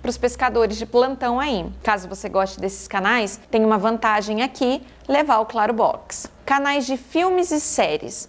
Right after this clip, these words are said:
Os canais mais famosos de filmes e séries você tem nas duas operadoras. Warner, Sony, T N T, o Comedy Central, o Universal, Paramount, Megapix,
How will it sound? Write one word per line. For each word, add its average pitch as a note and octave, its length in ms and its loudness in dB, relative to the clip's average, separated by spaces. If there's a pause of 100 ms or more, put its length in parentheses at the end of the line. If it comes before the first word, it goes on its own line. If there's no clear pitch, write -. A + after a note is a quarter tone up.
Os B3+ 100 -8
canais D#4 380 4
mais D4+ 360 2
famosos A#3+ 600 4
de G#3+ 80 2
filmes A#3+ 340 2
e F#3 60 0
séries G#3 640 0
você A#3+ 180 0
tem C#4 140 -2
nas C#4+ 200 -2
duas D4+ 280 2
operadoras. C4 920 2 (100)
Warner, A#3 840 4
Sony, A3 760 4
T G#3+ 160 2
N G3 240 2
T, G#3 480 2 (240)
o G#3+ 80 0
Comedy A3 460 2
Central, G#3 920 0
o B3+ 400 4
Universal, A3 1120 2
Paramount, G#3+ 840 0 (180)
Megapix, B3 880 -2